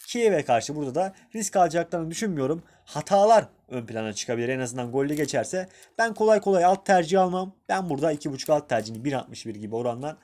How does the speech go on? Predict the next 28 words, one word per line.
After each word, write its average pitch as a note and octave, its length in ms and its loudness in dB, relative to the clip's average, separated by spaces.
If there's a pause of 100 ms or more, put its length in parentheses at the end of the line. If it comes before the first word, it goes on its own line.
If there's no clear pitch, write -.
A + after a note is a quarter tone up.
(160)
sizlere C#3 360 -4
öneririm. A2+ 360 -2 (300)
Mücadelede F#3 460 6
çok F3+ 220 -2
gol D#3 100 0
olacağını C3+ 300 -2
düşünmüyorum. D#3+ 480 -6
Alt F#3+ 260 2
tercih A#2 300 0
benim C#3 180 -6
için F#3+ 220 -8 (240)
önceliktir. E3+ 580 -2
Kiev'in D#3 500 -2
kendi D#3 280 -2
evinde C3+ 200 -6
oyunu D#3 200 -6
tutmak - 280 -10
istemesinden C#3+ 580 -4 (280)
dolayı. A2+ 320 2 (880)
Yüksek A3 320 -2
oran G#3 140 2
olarak F#3+ 300 2
ne G3 60 -2
yapalım? D3+ 460 0
Şöyle G#3+ 320 2
bir C3+ 60 -6
şey C#3 100 0
yapabiliriz. B2+ 520 -4